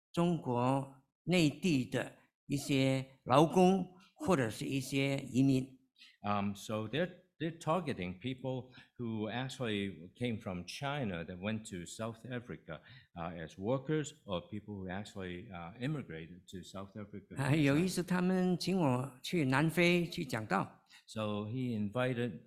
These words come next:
Speaker 2: uh, us one time to go to South Africa to share the gospel, to preach for them.
Speaker 1: 这位宣教士呢，呃，台湾宣教士带我去探访一家，啊，华人从上海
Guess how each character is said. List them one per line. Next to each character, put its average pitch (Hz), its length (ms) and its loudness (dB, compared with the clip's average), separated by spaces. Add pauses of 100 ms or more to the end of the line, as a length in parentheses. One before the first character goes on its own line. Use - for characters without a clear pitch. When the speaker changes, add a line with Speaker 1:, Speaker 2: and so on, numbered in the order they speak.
Speaker 2:
uh, 95 300 -6
us 117 320 -4
one 107 220 -6
time 110 260 -6
to 107 120 -12
go 101 200 -6
to 92 140 -10
South 101 340 -8
Africa 90 540 -12
to 80 320 -14
share 120 240 -8
the 107 100 -10
gospel, 95 420 -8
to 87 120 -12
preach 165 340 -6
for 85 100 -10
them. 76 180 -12 (360)
Speaker 1:
这 202 120 4
位 190 100 8
宣 185 220 4
教 180 120 6
士 156 260 0
呢， 127 180 0 (240)
呃， 117 260 -2
台 127 220 0
湾 139 420 0 (580)
宣 135 160 0
教 135 100 2
士 117 260 -6
带 156 200 0
我 113 100 0
去 120 380 -4 (160)
探 160 220 2
访 - 280 -4 (200)
一 147 120 -4
家， 131 400 0 (300)
啊， 95 420 -8 (180)
华 117 220 0
人 123 460 -4
从 127 340 -2
上 131 240 0
海 104 220 -8